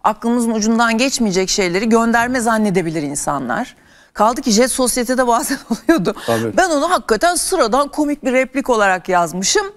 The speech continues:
Speaker 1: Twitter yıkılıyor. "Aa, duydunuz mu? Bak oraya gönderme." filan. Aa, gerçekten değil.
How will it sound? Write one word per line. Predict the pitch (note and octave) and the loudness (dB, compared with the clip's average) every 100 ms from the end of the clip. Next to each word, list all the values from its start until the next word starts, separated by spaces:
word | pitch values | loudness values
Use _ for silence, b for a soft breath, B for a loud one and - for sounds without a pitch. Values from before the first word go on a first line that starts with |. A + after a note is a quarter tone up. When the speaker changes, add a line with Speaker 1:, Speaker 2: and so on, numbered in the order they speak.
| b b b b | b b b b
Speaker 1:
Twitter | D4 C4+ C#4+ | -2 0 0
yıkılıyor. | C4+ A#3+ B3+ A#3 A3 | 0 0 0 2 2
"Aa, | D#3 C#3 F3+ F#3+ F#3+ F#3 F3+ E3+ | 2 2 2 2 0 0 -4 -6
duydunuz | E3+ D#3+ D#3+ F#3 A#3 | -6 -4 -4 -4 -2
mu? | F4 D#4+ | 0 2
Bak | F3+ - | 2 0
oraya | E3 F3+ F#3+ | -2 0 0
gönderme." | F3+ F3 F3+ F3 F3 E3 | 0 0 2 2 2 -2
filan. | E3 E3 D#3+ | -4 -2 0
Aa, | A3 B3 A#3+ A3 | -2 -2 -4 -4
gerçekten | G#3+ A#3+ - B3 B3 C#4 | -4 -2 -4 -2 -2 0
değil. | D4 E4 | 0 0